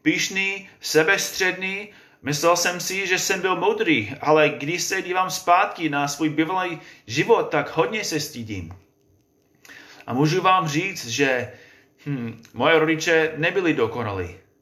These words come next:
ale jsem vděčný aspoň, že, že mě vzali do sboru a tam jsem slyšel Boží slovo. A můžu vám říct, že když jsem činil poukání na univerzitě,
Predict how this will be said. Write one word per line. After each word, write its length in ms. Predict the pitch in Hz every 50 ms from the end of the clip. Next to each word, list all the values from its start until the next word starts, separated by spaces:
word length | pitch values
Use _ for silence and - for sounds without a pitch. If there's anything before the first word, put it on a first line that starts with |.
| _ _ - - - - - - _
ale 200 | - 127 139 139
jsem 280 | 139 - 156 156 151 139
vděčný 540 | 113 139 143 139 143 - - 143 135 127 131
aspoň, 440 | 117 104 - - 127 120 110 107
že, 280 | 101 113 117 107 107 -
že 420 | 98 104 120 120 113 104 92 - - - _ _ _ _ _ _ _ _ _ _ _
mě 140 | 113 117 117
vzali 380 | 110 110 104 120 120 123 123 120
do 160 | 120 120 113
sboru 560 | 110 110 107 113 110 107 98 92 90 90 - _ _ _ _ _ _ _ -
a 60 | 110
tam 380 | - - - 127 123 123 123 127
jsem 300 | - - 131 117 110 104
slyšel 580 | - - - 123 120 110 - 131 117 110 104
Boží 320 | 101 95 104 104 101 110 104
slovo. 600 | - - - 110 107 101 101 90 90 90 - - _ _ _ _ _ _ - - - - - - -
A 80 | 110 107
můžu 340 | 113 123 131 135 147 151
vám 280 | 147 156 151 156 151 143
říct, 380 | 143 - 156 165 156 151 - -
že 220 | - 120 113 110
když 240 | 110 110 120 135 -
jsem 280 | - 160 147 139 135
činil 340 | - - - 147 143 143 139
poukání 600 | 139 - 143 135 139 - 135 139 160 156 123 104
na 180 | 101 101 101 -
univerzitě, 800 | 123 123 113 123 131 143 - - - - - 104 87 80 -